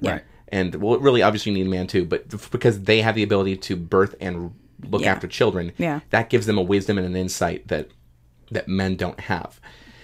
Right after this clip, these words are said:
Speaker 3: So even though men were the nominal leaders,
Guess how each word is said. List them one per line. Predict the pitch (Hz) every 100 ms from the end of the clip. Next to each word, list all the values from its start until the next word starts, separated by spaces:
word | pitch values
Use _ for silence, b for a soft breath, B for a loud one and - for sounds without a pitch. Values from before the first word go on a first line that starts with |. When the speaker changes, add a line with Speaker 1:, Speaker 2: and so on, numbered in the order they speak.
| B B B
Speaker 3:
So | - - 104 87 - -
even | 139 165
though | 143
men | 135 127 131 -
were | 101 107 110
the | - 104
nominal | 101 98 104 104 95 82 -
leaders, | - 127 120 82 85 -